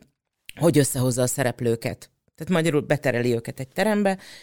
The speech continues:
és, ö, és segít abban, hogy egymásra hangolódjanak, meg megtalálják egymással a hangot, tehát bemutatkozási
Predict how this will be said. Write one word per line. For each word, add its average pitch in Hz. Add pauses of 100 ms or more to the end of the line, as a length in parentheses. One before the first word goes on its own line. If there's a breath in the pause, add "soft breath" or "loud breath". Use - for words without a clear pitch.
(160 loud breath)
és, 143
ö, 147
és 143
segít 135
abban, 120
hogy 127
egymásra 120
hangolódjanak, 120
meg 131
megtalálják 123
egymással -
a 151
hangot, 180
tehát -
bemutatkozási 135